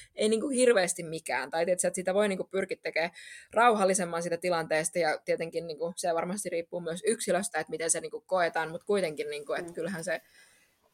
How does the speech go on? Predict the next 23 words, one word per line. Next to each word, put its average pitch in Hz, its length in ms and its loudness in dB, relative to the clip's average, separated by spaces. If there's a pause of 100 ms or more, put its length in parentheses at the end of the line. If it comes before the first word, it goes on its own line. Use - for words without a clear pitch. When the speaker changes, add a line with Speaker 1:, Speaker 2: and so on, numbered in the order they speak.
(200)
Speaker 1:
Tai 170 140 2
et, 196 60 -2
Speaker 2:
Niin. 196 160 -8 (240)
Speaker 1:
et 170 160 -6
se 180 120 -2
varmasti 170 380 -2
on 175 120 -8
niinku 180 240 -6 (180)
äärimmäisen 185 420 4
Speaker 2:
Kyllä, 208 120 6
Speaker 1:
stressaavaa. 175 560 4
Speaker 2:
niinpä. 190 220 6 (360)
Et, 190 220 0
mut 196 220 -2
et 190 160 -4
just 190 280 -2
se, 185 140 2
että 175 220 -2
tietenkin 180 460 0
niinku, 190 240 -6
ö, 190 60 -2 (880)
tapauskohtaista 180 1160 4 (880)
niinku 185 240 -6